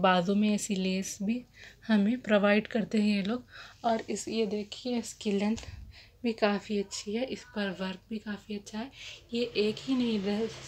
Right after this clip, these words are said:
फ्रेंड्स, काफ़ी ड्रेसेस मेरे पास होते हैं, क्योंकि मैं ड्रेस घर से सेल करती हूँ, इसीलिए मेरे पास काफ़ी ड्रेस होते हैं। अगर आप मेरे पास अलग-अलग टाइप के पाकिस्तानी ड्रेस, सूट्स वगैरह ऐसे ही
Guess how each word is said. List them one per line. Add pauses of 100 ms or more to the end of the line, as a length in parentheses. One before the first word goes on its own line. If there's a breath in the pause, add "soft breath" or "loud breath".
(200)
फ्रेंड्स,
काफ़ी (480 loud breath)
ड्रेसेस
मेरे
पास
होते
हैं,
क्योंकि
मैं (640 loud breath)
ड्रेस (100)
घर
से (440 loud breath)
सेल
करती
हूँ,
इसीलिए
मेरे
पास
काफ़ी
ड्रेस
होते
हैं। (320 loud breath)
अगर (100)
आप
मेरे
पास
अलग-अलग (160)
टाइप
के
पाकिस्तानी
ड्रेस, (460 loud breath)
सूट्स
वगैरह
ऐसे
ही